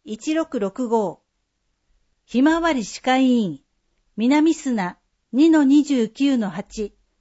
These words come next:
鷲見ビル一階、電話三六四五、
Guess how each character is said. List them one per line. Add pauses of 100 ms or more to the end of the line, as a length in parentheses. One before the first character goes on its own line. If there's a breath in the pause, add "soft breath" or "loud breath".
(180)
鷲
見
ビ
ル
一 (100)
階、 (880)
電
話 (320)
三
六
四
五、